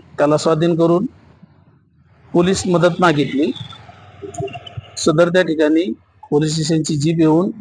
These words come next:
त्याला सदर पोलीस स्टेशनला आणले व माझ्या गाडीचा गुन्हा म्हणून गुन्ह्याची नोंद केली.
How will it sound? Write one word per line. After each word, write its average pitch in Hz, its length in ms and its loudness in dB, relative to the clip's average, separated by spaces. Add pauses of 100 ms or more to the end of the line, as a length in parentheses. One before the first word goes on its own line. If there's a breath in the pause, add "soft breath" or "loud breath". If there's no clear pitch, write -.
(280)
त्याला 151 200 2
सदर 151 300 0
पोलीस 151 260 -2
स्टेशनला 151 460 0 (1500)
आणले 156 380 0 (260)
व 143 100 -2
माझ्या 147 280 2
गाडीचा 147 380 2
गुन्हा 156 380 2
म्हणून 170 360 0 (840)
गुन्ह्याची 156 440 0 (400)
नोंद 151 500 -2
केली. 123 260 0